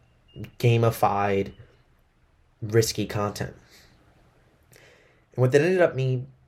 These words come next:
doing was risking my life over a series of YouTube videos. I was eighteen, going on nineteen years old, willing to give up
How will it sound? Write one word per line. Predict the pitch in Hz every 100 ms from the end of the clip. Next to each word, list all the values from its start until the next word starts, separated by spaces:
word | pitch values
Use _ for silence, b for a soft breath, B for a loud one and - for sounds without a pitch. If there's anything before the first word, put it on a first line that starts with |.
| 107
doing | 127 117 90 98
was | 110 101 - -
risking | 110 139 160 - 135
my | 107
life | 98 98 - -
over | 98 101
a | 95
series | - 113 107 104 -
of | 92
YouTube | 98 - -
videos. | - - - - b b b b
I | 113
was | 107
eighteen, | 123 123 120 110
going | 107 107
on | 101
nineteen | 101 98 101
years | 95
old, | 92 92 b b b -
willing | 113 135 160 147
to | 135
give | 120 113
up | 110 -